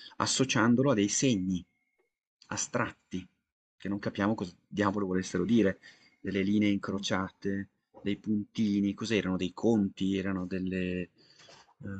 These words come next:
un po' dopo trovi dei segni regolari sette per quattro, quindi forse erano le, i cicli lunari o il ciclo mestruale femminile,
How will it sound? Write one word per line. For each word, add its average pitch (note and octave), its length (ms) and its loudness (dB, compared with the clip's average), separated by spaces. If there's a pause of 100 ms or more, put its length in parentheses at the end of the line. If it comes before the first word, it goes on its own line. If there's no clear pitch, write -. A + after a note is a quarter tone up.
(460)
un A2+ 200 6
po' A#2+ 140 6
dopo A2+ 380 6
trovi A2+ 320 6
dei G2 140 4
segni G#2 320 2
regolari G2+ 500 0
sette - 260 -6 (360)
per - 160 -6
quattro, G2 560 0 (480)
quindi G2+ 220 0
forse F#2+ 360 -2
erano F#2 260 0
le, F2 280 -2
i F2+ 160 -6
cicli - 340 -2
lunari G2+ 560 2
o G2 440 2
il - 100 -14
ciclo G2 300 -4
mestruale F#2 480 -2
femminile, G#2 640 2